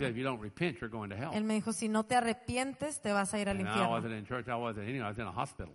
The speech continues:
Speaker 1: when that happened.
Speaker 2: Y yo esta-, no estaba en una iglesia, yo estaba en el hospital cuando eso sucedió.
Speaker 1: So that's the purpose of discipline.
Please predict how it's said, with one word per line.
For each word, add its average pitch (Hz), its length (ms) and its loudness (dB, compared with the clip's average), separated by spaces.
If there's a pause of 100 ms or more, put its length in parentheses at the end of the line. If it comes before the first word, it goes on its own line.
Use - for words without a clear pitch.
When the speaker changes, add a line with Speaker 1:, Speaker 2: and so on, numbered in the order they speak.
(140)
Speaker 1:
when - 140 -20
that - 240 -14
happened. - 260 -18
Speaker 2:
Y 202 220 -2
yo 202 100 2
esta-, 202 380 2
no 214 120 2
estaba 214 280 4
en 220 80 0
una 214 320 0
iglesia, 240 320 0
yo 214 40 4
estaba 214 280 4
en 214 80 0
el 208 100 0
hospital 220 480 0
cuando 214 240 -2
eso 202 180 -4
sucedió. 196 520 -2 (520)
Speaker 1:
So 135 320 2 (260)
that's 107 260 4
the 123 80 0
purpose 120 420 -4
of 110 140 -6
discipline. - 500 4